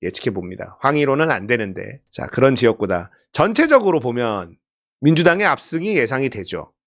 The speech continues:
서울이 뭐 뒤집어졌네, 뭐하네, 이런 여론조사 결과가 막 많이 나왔었잖아요. 그렇지 않다라는 겁니다.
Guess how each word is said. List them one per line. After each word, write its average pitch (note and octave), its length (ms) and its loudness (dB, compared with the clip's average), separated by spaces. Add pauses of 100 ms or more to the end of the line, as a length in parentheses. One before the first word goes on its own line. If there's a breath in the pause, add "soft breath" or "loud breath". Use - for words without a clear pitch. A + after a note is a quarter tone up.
(100)
서울이 C#4+ 920 4
뭐 A#3+ 160 6
뒤집어졌네, G#3+ 720 2
뭐하네, F3 580 4
이런 G3+ 220 2
여론조사 F3 380 2
결과가 E3 400 2
막 E3+ 200 0
많이 D3+ 220 2
나왔었잖아요. A#2 1000 2 (140)
그렇지 C#3 760 0
않다라는 B2+ 680 0
겁니다. F2+ 480 -12